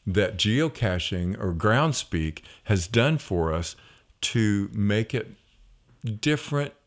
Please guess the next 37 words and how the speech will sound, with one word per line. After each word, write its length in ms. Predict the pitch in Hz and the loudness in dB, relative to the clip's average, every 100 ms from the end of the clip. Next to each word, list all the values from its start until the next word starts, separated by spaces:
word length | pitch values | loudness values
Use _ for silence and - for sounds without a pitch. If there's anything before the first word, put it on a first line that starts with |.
| _ | _
for 240 | - - 92 | -12 -6 -4
different 560 | 82 120 117 117 - | 0 0 2 -2 -6
people 600 | - 117 107 - 80 78 - - - - _ - | -4 -2 -2 -2 -2 -4 -6 -16 -20 -20 _ -2
and 160 | 101 - 101 | -2 -2 -2
add 520 | 107 107 110 104 - | 2 2 2 -2 -8
content 720 | - 120 117 117 - 101 - | 0 2 2 0 0 -2 -2
to 140 | - | -6
the 100 | 82 | -4
game. 520 | 76 87 78 60 52 - _ _ _ - | -4 -4 -4 -4 -10 -16 _ _ _ -2
And 100 | 131 | 0
I 120 | 143 | 2
like 380 | 143 139 135 - | 2 2 0 2
that 180 | 101 82 | 0 2
a 60 | |
lot. 340 | 82 90 87 71 | 0 0 0 0
I 60 | |
really 580 | 80 87 107 123 123 117 | 0 0 2 2 2 0
appreciate 720 | 98 - 101 101 - 82 78 | -4 -4 -2 -2 -2 -2 -4
the 80 | 78 | -8
fact 480 | - 85 80 78 - - - - - | -6 -4 -4 -4 -12 -20 -20 -20 -6
that 380 | 92 90 82 - - - - | 0 2 0 -4 -18 -12 -2
we 180 | 117 | 2
have 200 | 117 85 | 4 2
so 260 | - - 123 | 0 0 2
many 280 | 127 120 117 | 2 2 0
things. 440 | - 110 69 - | 0 -2 -2 -4
We 180 | 110 107 | 0 2
have 200 | 101 - | 2 -2
challenges 760 | - 120 117 127 135 135 135 | 0 2 2 2 0 0 -2
we 140 | 127 143 | -2 -2
can 180 | 143 139 | -2 0
do, 200 | 147 135 | 2 2
and 100 | 104 | 2
I'm 160 | 123 | 0
talking 420 | 147 135 113 117 | 0 0 0 0
about, 400 | 104 95 98 92 | 0 2 2 0
like, 320 | 92 87 73 | 0 -2 -2